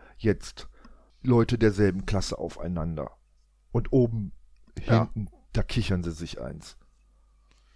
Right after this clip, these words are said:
Speaker 1: Ja.
Speaker 2: Ja, das, äh, ich
Speaker 1: Frieren
Speaker 2: meine, ist
Speaker 1: für
Speaker 2: ja
Speaker 1: den
Speaker 2: hier in der
Speaker 1: Frieden, ey,
Speaker 2: Russ-,
Speaker 1: meine Fresse. Entschuldigung.
Speaker 2: in, in der, in der Russland-Ukraine-Situation ist es ja noch viel schlimmer. Da, äh, sind ja unter Umständen Verwandte gegenübergestellt
Speaker 1: Ja,
Speaker 2: mit
Speaker 1: ja,
Speaker 2: Gewehren. Also
Speaker 1: ja.
Speaker 2: nicht nur, nicht nur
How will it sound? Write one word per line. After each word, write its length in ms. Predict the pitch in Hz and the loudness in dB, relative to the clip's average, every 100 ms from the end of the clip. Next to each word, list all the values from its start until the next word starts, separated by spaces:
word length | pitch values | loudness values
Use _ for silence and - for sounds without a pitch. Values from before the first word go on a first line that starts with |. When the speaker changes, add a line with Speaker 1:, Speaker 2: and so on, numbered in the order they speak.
| - | -14
Speaker 1:
Ja. 180 | - - | -12 -10
Speaker 2:
Ja, 180 | 214 - - _ _ | -8 -8 -10 _ _
das, 200 | - 151 | -8 -6
äh, 140 | 170 131 - - - 131 - | -4 -4 -6 -14 -14 -14 -10
ich 80 | |
Speaker 1:
Frieren 180 | - 123 | 0 2
Speaker 2:
meine, 100 | 107 | 4
ist 80 | 101 | 2
Speaker 1:
für 100 | 113 | 0
Speaker 2:
ja 60 | 95 | 0
Speaker 1:
den 80 | 90 | 0
Speaker 2:
hier 120 | 123 | -2
in 100 | 113 | 0
der 200 | 98 - | 0 0
Speaker 1:
Frieden, 80 | 113 | 0
ey, 160 | 85 85 | 0 0
Speaker 2:
Russ-, 60 | |
Speaker 1:
meine 380 | 92 95 104 98 | -2 -2 -2 -4
Fresse. 420 | - - - 71 - - | -6 -6 -6 -6 -10 -12
Entschuldigung. 540 | - - - 131 101 | -6 2 6 6 4
Speaker 2:
in, 120 | 87 147 | 2 0
in 60 | |
der, 140 | 143 139 | 0 0
in 100 | 147 | -2
der 120 | 139 | 0
Russland-Ukraine-Situation 1700 | 127 143 - 127 127 139 - 123 131 147 131 127 - 120 - 135 127 | 0 -2 -4 -6 -6 -8 -2 -2 -2 -6 -8 -6 2 2 2 -2 -2
ist 80 | 131 | -2
es 140 | 123 - | -6 -2
ja 120 | 117 | -2
noch 120 | 117 | -4
viel 260 | - 120 107 | -6 -8 -8
schlimmer. 420 | - 143 117 85 | -8 -4 0 0
Da, 380 | 90 98 95 92 | 0 0 0 -2
äh, 480 | 117 107 107 131 | -4 -4 -6 -8
sind 240 | 123 120 - | -10 -12 -6
ja 140 | 113 | -4
unter 320 | 101 110 117 | -4 -6 -6
Umständen 420 | - 110 - 107 101 | -6 -8 -10 -10 -8
Verwandte 540 | - 95 107 131 113 | -6 -2 -4 -4 -8
gegenübergestellt 1080 | 92 90 85 90 90 80 104 73 - 76 - | -6 -8 -8 -6 -6 -4 -4 -2 -4 -6 -8
Speaker 1:
Ja, 40 | |
Speaker 2:
mit 120 | 87 - | -10 -8
Speaker 1:
ja, 40 | |
Speaker 2:
Gewehren. 460 | - 82 82 69 71 | -8 -6 -6 -6 -6
Also 240 | 90 - | -6 -4
Speaker 1:
ja. 80 | 95 | -4
Speaker 2:
nicht 220 | 104 - | -6 -12
nur, 260 | 120 110 101 | -6 -4 -6
nicht 260 | 113 110 - | -10 -16 -8
nur 200 | 110 | -6